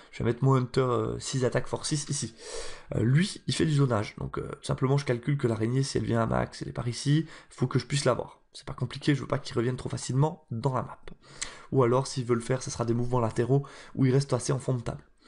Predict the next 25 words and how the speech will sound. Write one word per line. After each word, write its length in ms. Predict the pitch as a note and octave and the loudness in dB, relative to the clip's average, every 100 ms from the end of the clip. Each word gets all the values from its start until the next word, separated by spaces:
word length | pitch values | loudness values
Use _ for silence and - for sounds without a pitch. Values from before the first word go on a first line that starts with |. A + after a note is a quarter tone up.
| - - - - - | -20 -20 -20 -8 0
Euh, 140 | G#2+ | 2
je 100 | G#2+ | 4
rentre 220 | C#3 D#3+ | 4 2
deux 220 | C3 D#3 C#3 | 4 4 4
embouches. 400 | A#2+ C#3+ C#3+ - _ - | 0 -2 -4 -12 _ -12
Une 60 | - | -4
première 300 | B2 C3 A#2+ | 0 2 0
embouche 300 | A#2+ D3 - | 2 0 2
qui 80 | |
va 40 | A#2 | 0
venir 140 | A#2 | 0
menacer 260 | A#2 A#2 B2+ | -2 -2 -2
les 80 | B2+ | 0
machines 320 | B2 - C3+ | -2 0 0
de 100 | A#2+ | 2
guerre. 280 | A2+ B2+ C#3 - - - - C#3 | 4 2 0 -10 -14 -14 -6 -2
Et 60 | |
une 120 | B2 | 0
deuxième 320 | A#2 B2 B2+ B2 | 2 4 4 2
embouche, 480 | A#2 C#3+ C#3+ - - - - - - | 2 2 2 -2 -14 -20 -20 -16 -6
euh, 160 | - C#3+ - | -2 -2 -2
qui 140 | C3+ | -2
vient 160 | C3 C3 | 0 0
tout 80 | C3 | -2
simplement 420 | B2 B2 C3+ | -4 -2 -2